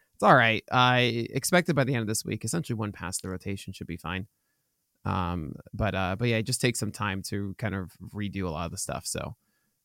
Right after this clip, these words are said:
uh, we'll have those M L B game logs back on the player pages and everything updated for twenty twenty-three. Including, of course, the, uh, the seven-day projections for, uh, for P L Bot.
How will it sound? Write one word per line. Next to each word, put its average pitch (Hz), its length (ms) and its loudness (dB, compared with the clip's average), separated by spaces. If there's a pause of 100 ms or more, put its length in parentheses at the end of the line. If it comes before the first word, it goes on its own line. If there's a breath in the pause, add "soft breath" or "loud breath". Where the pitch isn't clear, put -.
uh, 101 180 2
we'll 123 100 4
have 147 180 6
those 147 140 6
M 139 120 4
L 131 80 4
B 131 120 4
game 120 220 2
logs 117 320 0
back 120 400 0
on 113 420 0
the 110 100 -6
player 110 220 -2
pages 113 300 -2
and 110 60 -2
everything 107 300 -4
updated 101 340 -4
for 101 80 -10
twenty 95 240 -6
twenty-three. 139 580 0 (340)
Including, 180 360 8
of 143 80 4
course, 151 260 6
the, 127 220 4
uh, 120 40 4
the 120 100 0
seven-day 117 440 2
projections 101 680 -2
for, 101 380 -2
uh, 95 200 0
for - 140 -8
P - 200 -4
L 95 140 0
Bot. 60 420 -8